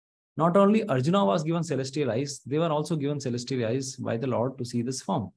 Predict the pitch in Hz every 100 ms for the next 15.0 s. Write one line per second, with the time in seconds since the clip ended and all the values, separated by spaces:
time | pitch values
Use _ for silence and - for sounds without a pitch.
0 | _ _ _ _ _ _ _ _ _ 131
1 | 135 135 117 131 156 - 180 180 185 190
2 | 175 147 135 165 180 165 170 175 147 151
3 | 175 170 170 160 165 156 156 165 160 156
4 | 151 156 165 160 135 127 131 123 - 120
5 | 123 120 139 131 127 127 131 131 131 120
6 | 117 98 87 _ - 98 92 _ _ _
7 | _ _ _ _ _ - 143 - - -
8 | 185 240 262 196 175 214 208 196 180 170
9 | 160 160 127 139 139 147 170 165 160 165
10 | 147 135 135 151 123 151 151 170 147 135
11 | 131 110 104 - 156 160 143 139 151 165
12 | 156 139 139 156 147 123 131 123 120 104
13 | 107 101 - _ _ _ _ - 131 147
14 | 139 175 175 - 131 131 127 120 117